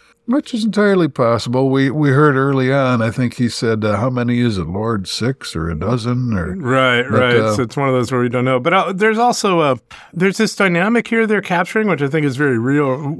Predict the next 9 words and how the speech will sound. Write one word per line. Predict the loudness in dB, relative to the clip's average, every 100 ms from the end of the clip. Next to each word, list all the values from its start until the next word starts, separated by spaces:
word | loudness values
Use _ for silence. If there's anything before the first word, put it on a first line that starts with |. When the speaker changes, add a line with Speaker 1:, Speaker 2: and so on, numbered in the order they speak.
| -6
Speaker 2:
right, | -2 0 0
which | 0 0
is | -2 -2
the | -4
people | 0 0 0 0
who | 2
are | 2 2
now | 2 0
just | 0 -2 -4 -6